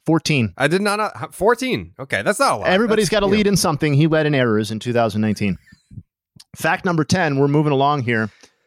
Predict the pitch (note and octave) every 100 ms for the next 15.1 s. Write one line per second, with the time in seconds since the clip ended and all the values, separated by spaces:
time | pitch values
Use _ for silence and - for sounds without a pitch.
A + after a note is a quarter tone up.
0 | _ _ _ E2+ - _ _ D#3+ G3+ B3+
1 | A#3+ C#3+ G#3 D#3+ C#3 - - E3 D#3+ -
2 | D3 E3 A3 A#3 G3+ G#3+ F#3+ F#3+ F#3 E3
3 | E3+ E3+ D#3 D3+ D#3+ - D#3 G#3 G3+ G#3+
4 | G3 A3 A3 C#3 A2+ A2 _ _ _ _
5 | C3 D#3 E3+ F3+ F#3+ F#3 F3+ E3 D3 C#3+
6 | C#3+ - D#3+ A#2+ A#2 - C#3+ B2+ B2+ B2+
7 | - A2+ G2+ - G2+ D#2+ - _ _ _
8 | _ _ - A#3 D#4 F#4 B3+ C#4 C#4 F3
9 | F3+ G#3 - C3+ E2 - - _ A#2+ A#2+
10 | B2 A#2+ A#2+ A#2+ A2 - - A#2 D#3 E3+
11 | E3+ D#3 F3+ E3+ E3 D#3+ D#3 D3 F#3 G#3
12 | F#3+ - - _ _ _ _ _ _ _
13 | _ _ _ F3 D#3 F3 D#3 D3+ D3 D3
14 | D3 C#3 C3+ B2+ B2 A#2+ - G#2 E2+ F2+
15 | E2